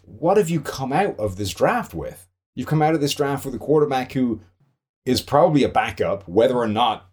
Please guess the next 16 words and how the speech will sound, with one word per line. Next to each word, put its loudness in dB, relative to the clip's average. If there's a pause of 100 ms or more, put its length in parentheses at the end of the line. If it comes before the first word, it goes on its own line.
(160)
um, -6 (380)
whether 2
or 0
not 0
Deshaun 0
Watson -4
is -8
a -10
starting 0
quarterback. -2 (880)
You -6
might 6
as 4
well 4
have 0
just -2